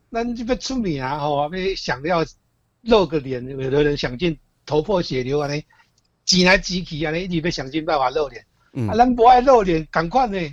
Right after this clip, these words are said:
Speaker 1: 哦，足危险的。
Speaker 2: <laughs>
Speaker 1: 你这样想，想尽办法吼。
Speaker 2: 嗯。
Speaker 1: 哦，哦，最，最近较好，就是讲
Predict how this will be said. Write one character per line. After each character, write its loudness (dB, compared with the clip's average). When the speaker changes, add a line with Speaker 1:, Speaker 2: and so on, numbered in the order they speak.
Speaker 1:
哦， 0
足 -10
危 -8
险 2
的。 0
Speaker 2:
<laughs> -14
Speaker 1:
你 2
这 6
样 2
想， 0
想 2
尽 0
办 2
法 6
吼。 0
Speaker 2:
嗯。 -6
Speaker 1:
哦， -8
哦， 0
最， -2
最 2
近 -4
较 2
好， 4
就 -4
是 -6
讲 -2